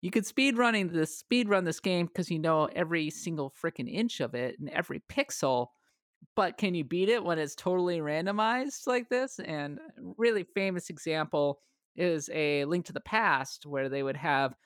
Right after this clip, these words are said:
top speedrunners racing against each other in A Link to the Past randomizer, which is always great.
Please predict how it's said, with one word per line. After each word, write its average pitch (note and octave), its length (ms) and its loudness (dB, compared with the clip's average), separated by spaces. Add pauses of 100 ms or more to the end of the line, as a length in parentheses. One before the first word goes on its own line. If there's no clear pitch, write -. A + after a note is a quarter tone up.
(200)
top F3 280 2
speedrunners C#3 680 -2
racing D3+ 440 0
against D#3 460 0
each B2 180 -4
other A#2+ 640 -2
in C#3+ 120 -2
A A#2+ 140 0
Link C3 220 -2
to A#2 80 -2
the - 60 0
Past B2 340 -2
randomizer, A2+ 600 -6
which A#2 180 -8
is C3 100 -12
always B2 340 -6
great. B2+ 320 -10